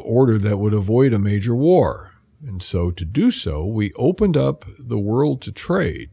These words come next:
by allowing nearly all nations to trade with us. We also provided a currency and a reserve asset to conduct that trade and ensured global security to support it. Secondarily,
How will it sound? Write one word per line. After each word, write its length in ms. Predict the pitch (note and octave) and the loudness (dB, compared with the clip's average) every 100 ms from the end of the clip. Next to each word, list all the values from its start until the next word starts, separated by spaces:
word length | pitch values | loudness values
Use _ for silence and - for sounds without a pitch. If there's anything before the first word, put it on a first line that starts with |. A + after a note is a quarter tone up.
| - | -10
by 180 | G#2+ G2 | -4 -2
allowing 520 | F#2+ G#2+ A2+ A#2+ G#2+ | -2 0 0 0 0
nearly 420 | G#2 G#2 G#2 G2 - | -2 -2 -2 -2 -4
all 260 | A2 D3+ | -4 -2
nations 760 | D#3 D3+ E3 - F2 E2+ G#2 - | 0 0 0 0 -2 -4 -6 -6
to 100 | - | -2
trade 320 | D3+ G#3 A#3 E3 | 6 8 8 6
with 160 | G#2+ | 2
us. 300 | E2+ - - | 0 -10 -4
We 140 | B2 A2+ | 2 4
also 400 | A#2 B2+ C3+ C3+ | 4 2 0 0
provided 720 | - A2 A2+ A#2+ B2 A#2+ G#2+ | 0 2 2 4 2 0 -2
a 180 | - F2 | -8 -12
currency 840 | - C3 C3 C3+ - D#3 G#3 - | -4 0 2 0 0 -2 -4 -8
and 160 | A2 G#2+ | -4 -2
a 60 | G#2 | 0
reserve 520 | G2+ G2 G#2+ A#2 A2 | -2 -2 0 0 0
asset 520 | G#2 G#2+ - C3 D3+ | 0 0 -2 -4 -4
to 100 | A#2+ | -6
conduct 460 | - G2+ G#2 C3 - | -2 -2 -2 -2 -2
that 180 | A2+ | -4
trade 480 | - B2 A2+ C3+ E3+ | -2 0 2 0 -2
and 160 | - C#3 | 4 8
ensured 460 | C#3+ B2+ F3+ F#3 D3 | 8 6 4 4 6
global 380 | C#3 D#3+ D3+ | 6 8 4
security 600 | C#3+ C3+ - E3+ F#3 C#3 A#2+ | 0 -4 0 4 4 4 0
to 120 | C#3 | -2
support 500 | - - - G#3+ C#3+ | -2 -4 2 4 2
it. 140 | - _ _ _ | -2 _ _ _
Secondarily, 1000 | - F3 E3+ B2+ F3 A3+ C3+ G2 G#2+ D3+ | 2 4 6 6 6 8 6 4 0 -2